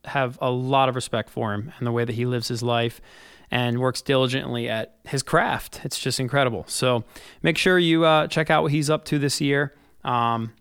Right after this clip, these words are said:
and if you're looking to improve your double bass, as I mentioned in that episode, I think Alex's course on double bass is, is one of the best out there, if not the best.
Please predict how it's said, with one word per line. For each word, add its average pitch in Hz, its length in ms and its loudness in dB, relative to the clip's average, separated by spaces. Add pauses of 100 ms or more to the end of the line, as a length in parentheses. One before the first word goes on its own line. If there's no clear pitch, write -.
(680)
and 143 200 2
if 131 160 -2
you're 147 120 0
looking 175 320 2
to 147 260 2
improve 147 380 0
your 139 100 0
double 135 240 2
bass, 127 320 0
as 131 160 0
I 131 80 2
mentioned 127 360 -2
in 123 40 -2
that 123 160 0
episode, 120 640 -4 (540)
I 147 120 8
think 143 180 4
Alex's 131 880 4
course - 640 0 (280)
on 135 100 2
double 131 220 4
bass 131 360 2
is, 123 280 0
is 127 160 -2
one 131 120 0
of 127 60 2
the 123 60 0
best 120 280 -2
out 113 220 0
there, 117 180 0
if 117 140 -2
not 120 220 0
the 117 100 -2
best. 104 460 -4